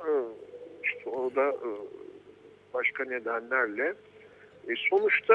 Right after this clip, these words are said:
e, bizi bir ikilemle karşı karşıya bırakacak gibi duruyor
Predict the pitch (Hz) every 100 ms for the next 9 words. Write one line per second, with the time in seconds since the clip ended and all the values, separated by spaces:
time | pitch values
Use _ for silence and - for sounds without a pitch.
0 | 240 220 170 165 156 160 175 214 214 190
1 | - 202 233 220 214 202 202 - - 226
2 | - 175 139 135 120 117 110 - 107 107
3 | 101 95 95